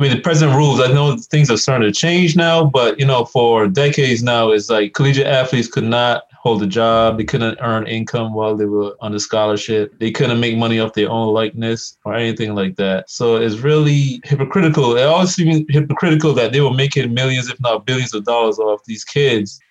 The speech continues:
but they waving the, wagging their finger at them, talking about they're greedy, the, you know, they're after riches and stuff like that.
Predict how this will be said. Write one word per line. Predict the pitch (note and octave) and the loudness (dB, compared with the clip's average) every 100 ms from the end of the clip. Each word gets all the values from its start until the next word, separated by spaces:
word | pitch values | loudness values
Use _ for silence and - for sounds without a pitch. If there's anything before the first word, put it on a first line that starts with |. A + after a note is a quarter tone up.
| _ | _
but | B2 G#2+ G#2 | -2 0 0
they | A2 G#2+ G2+ | 0 2 0
waving | G#2 A#2 B2+ B2 | -2 -4 -4 -4
the, | A2 G#2 - | -2 -4 -2
wagging | C3 C#3 C3 | 0 2 0
their | A#2+ | 0
finger | D#3+ E3+ C#3 | 0 2 2
at | A#2 A#2+ | 0 0
them, | A2+ A2 G#2+ | 0 -2 -4
talking | C#3 B2 A#2+ | -2 -2 -2
about | A2+ G#2+ | 0 0
they're | A2 G#2 | -2 -4
greedy, | A#2+ C3 C3+ C3 C#3 D3 - - - _ _ - | -4 -2 -2 -2 -4 -6 -10 -12 -18 _ _ -12
the, | A#2 | -8
you | A2+ | -6
know, | A2+ A2+ | -4 -4
they're | G#2+ A2 | -2 0
after | A#2 - G#2+ | -2 -2 -2
riches | B2+ C#3 B2+ A#2+ | -2 -4 -4 -6
and | A2 | -6
stuff | B2+ A#2+ A#2+ | -4 -2 -2
like | A2+ A#2 | -4 -2
that. | A#2 A2 | -2 -2